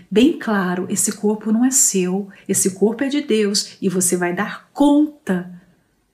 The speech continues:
por cada dia que você viveu e fez, é, com esse corpo. Cada dia que Deus concedeu de vida, você vai ter que prestar contas."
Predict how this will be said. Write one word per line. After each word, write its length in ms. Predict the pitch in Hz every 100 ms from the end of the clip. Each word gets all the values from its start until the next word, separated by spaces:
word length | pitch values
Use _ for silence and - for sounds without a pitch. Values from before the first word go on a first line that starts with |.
| _ _ -
por 180 | 202 -
cada 260 | 254 269
dia 240 | 302 302 311
que 140 | 302
você 320 | 285 285 285
viveu 760 | 254 262 226 180 180 180 190 185 - - _ _ _ _ _
e 100 | 214
fez, 800 | 185 - 202 196 190 - - - - _ _
é, 640 | - 190 185 185 180 175 185
com 120 | 180 202
esse 280 | 202 - 214
corpo. 560 | - 185 - - - - - _ _
Cada 260 | 277 349 359
dia 380 | 285 294 302
que 200 | 294 -
Deus 380 | 269 269 262 254
concedeu 580 | - 277 262 269 220 254
de 200 | 226 254
vida, 400 | 220 220 208 220
você 340 | 208 208 -
vai 220 | 214 208 208
ter 180 | 214
que 100 | 208
prestar 600 | 208 202 202 - 196 - -
contas." 720 | 196 170 165 170 170 -